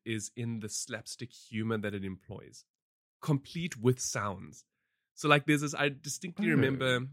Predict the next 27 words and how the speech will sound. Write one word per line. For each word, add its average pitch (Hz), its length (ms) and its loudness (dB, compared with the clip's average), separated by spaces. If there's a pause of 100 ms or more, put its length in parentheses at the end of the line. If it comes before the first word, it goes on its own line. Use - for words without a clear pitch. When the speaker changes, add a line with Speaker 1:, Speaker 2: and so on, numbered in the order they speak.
(140)
Speaker 1:
there's 127 260 0
this 127 220 -4
one 131 240 2
piece 127 460 -8
where, 110 360 2 (380)
uh, 104 260 0 (560)
Dornan 131 480 6
is 117 440 -2
in 143 140 2
the 127 40 0
fields 120 500 -2
with - 100 -14
the - 80 -8
cows 104 580 -4
and 107 100 -8
he's 113 300 -6 (280)
got 120 200 4
his, 120 340 -4
uh, 104 300 -4 (520)
um, 104 460 -2 (600)
you 135 160 2
know, 156 80 10
that 139 100 6
machine, 135 280 2
that 131 120 -2
metal 143 240 6
detector, 135 480 -4